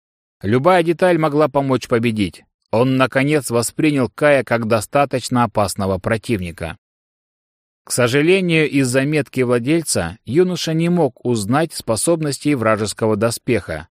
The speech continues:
Оставалось лишь догадываться, используя названия символьных техник. Цельное облачение Тёмного Стража.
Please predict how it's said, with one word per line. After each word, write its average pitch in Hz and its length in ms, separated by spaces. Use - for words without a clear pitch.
Оставалось 160 640
лишь 156 140
догадываться, 127 1000
используя 147 760
названия 120 580
символьных 127 720
техник. 90 420
Цельное 151 480
облачение 143 560
Тёмного 131 400
Стража. 113 540